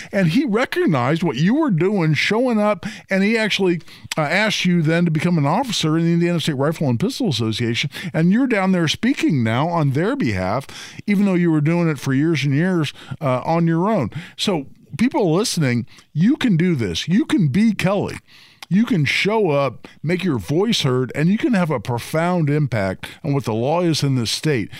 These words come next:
because that's what the system depends on, is citizen involvement. That's what makes us a democracy. That's what makes this constitutional republic so beautiful and elegant and productive, is the involvement of citizens. So I'm sorry I got on my soapbox,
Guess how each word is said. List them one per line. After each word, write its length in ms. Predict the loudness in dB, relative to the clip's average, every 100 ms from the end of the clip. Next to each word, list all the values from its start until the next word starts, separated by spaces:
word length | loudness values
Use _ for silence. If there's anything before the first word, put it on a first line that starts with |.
| -12 -4
because 280 | -2 -2 0
that's 320 | -2 -2 -4
what 120 | -4
the 120 | -4
system 440 | -2 -2 -2 -2 -4
depends 540 | -4 -2 0 0 0
on, 340 | -2 -2 -2 -6 -16 -20 -4
is 140 | -2
citizen 540 | 0 0 0 0 0 2
involvement. 680 | 2 2 0 0 0 -2 -2
That's 180 | -4
what 120 | -4 -4
makes 340 | -4 -2 -4
us 160 | -4 -4
a 40 |
democracy. 840 | -4 -2 -2 -4 -6 -6 -6 -8 -8 -16 -6
That's 160 | -4 -2
what 120 | 0
makes 200 | -2 -2
this 160 | -4
constitutional 800 | -2 -2 -2 -4 -4 -4 -4 -4
republic 600 | -4 -4 -4 0 -2 -4 -14 -10
so 180 | -4 -2
beautiful 520 | 0 0 -2 -2 -2
and 120 | 0
elegant 560 | 0 0 0 -2 -4 -10 -14 -4
and 180 | -4
productive, 680 | -4 -6 -2 -4 -2 -2 -2 -6 -18 -4
is 160 | -4
the 140 | 0 0
involvement 640 | 0 0 0 0 0 0
of 100 | -2
citizens. 680 | -2 0 0 0 -2 -4 -4
So 100 | -4
I'm 120 | -4
sorry 300 | -2 -2 -2
I 20 | 0
got 100 | 0
on 80 | -2
my 140 | -4
soapbox, 640 | -4 -2 -2 -2 -2 -2